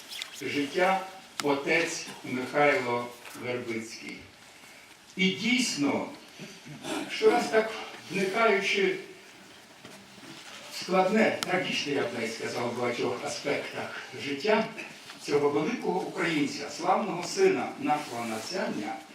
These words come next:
думаєш, Всевишній нагородив його великим таланом. І водночас життєва доля ставила перед ним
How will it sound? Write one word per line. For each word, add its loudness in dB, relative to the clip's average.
думаєш, 0
Всевишній 0
нагородив 0
його 0
великим 2
таланом. -6
І -2
водночас 4
життєва 2
доля 6
ставила 6
перед 4
ним 0